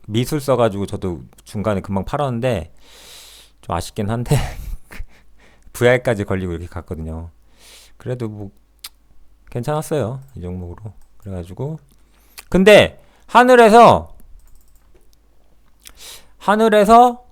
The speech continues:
급등이 나오지만 이렇게 급락도 나와요. 왜? 비행기 타니까. <laughs> 비행기 타는 구간이라 제가 얘기했잖아요. 하늘, 하늘 위에서는. 그러니까 이게 급락이 나와요. 그러니까 이 구간에서 진짜 위험해요. 예. 이 초입에 매수하고 얼른, 얼른 칼술절해야지.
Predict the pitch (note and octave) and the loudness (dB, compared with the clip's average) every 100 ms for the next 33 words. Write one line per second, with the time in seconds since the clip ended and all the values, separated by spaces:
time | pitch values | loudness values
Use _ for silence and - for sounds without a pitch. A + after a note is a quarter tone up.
0 | - _ - D3+ - G3+ D#3 C3 B2+ E3 | -20 _ -8 -6 0 2 4 2 2 0
1 | B2 E2 E2 _ _ _ - D3+ C#3 C#3+ | 0 -2 -12 _ _ _ -8 -6 -4 0
2 | D#3+ D#3+ - F#2+ F2+ F2+ F#2+ D#2 - - | 2 2 2 0 2 -2 -6 -12 -16 -8
3 | F2 E2+ D#2+ - - _ - G#3+ A3 G#3 | -6 -6 -8 -18 -20 _ -2 0 0 -2
4 | E3 B2 - F2 F2 - - D#3 E3 F#3 | -4 -4 -6 -2 0 0 -2 -2 -2 -2
5 | E3 C3+ A#2+ A#2 G#2+ F#2+ F#2+ E2+ E2+ G#2+ | -2 -4 -2 -2 -2 -4 -4 -6 -6 -6
6 | G2 D#2+ D#2 B2+ B2+ A#2 A#2+ D3 G#2+ F2+ | -6 -8 -8 -6 -6 -8 -6 -6 -4 -6
7 | E2+ E2 D2+ - - - _ _ - D3 | -8 -10 -14 -18 -20 -20 _ _ -6 -2
8 | B2+ A#2 C#3 D#3 D3 A2 F#2 E2+ F#2 D3 | -2 -4 0 4 4 2 -2 -4 -4 -2
9 | C3 C3 F3 F#3 E3+ B2 - F3+ E3 A#2 | -2 -2 0 2 2 -2 -4 2 2 2
10 | A#2+ A#2+ G#2 F#2 F2 F2 F2+ E2 F2 E2 | 0 0 -2 -4 -6 -10 -12 -8 -8 -8
11 | D#2+ - - _ _ _ D#3+ D3+ - D4 | -12 -20 -20 _ _ _ -6 -2 2 4
12 | C#4 A3+ C#3+ E3 F#3 F3 D#3 E3+ G3 C#3+ | 6 6 8 6 8 6 6 2 2 2
13 | G#3 G3+ - A#3+ B3 A3+ G3 F3+ F#3 G#3 | 2 2 -2 -2 0 2 4 2 2 0
14 | G#2+ | 0